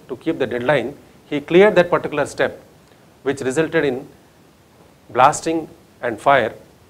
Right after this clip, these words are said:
of the Voyager. Six, not attempt to obtain employment or advancement or professional engagement by untruthfully criticizing other engineers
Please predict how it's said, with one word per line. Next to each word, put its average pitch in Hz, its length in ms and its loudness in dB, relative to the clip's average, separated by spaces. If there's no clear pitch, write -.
of 117 240 -2
the 110 260 -6
Voyager. 117 440 -4
Six, - 380 -8
not 175 320 2
attempt 170 320 -2
to 170 100 2
obtain 156 440 -2
employment 151 580 -2
or 123 80 2
advancement 139 560 -4
or 120 60 -4
professional 127 420 -10
engagement 123 480 -6
by 117 220 -6
untruthfully 160 640 -4
criticizing 135 540 -4
other 120 160 -2
engineers 110 460 -8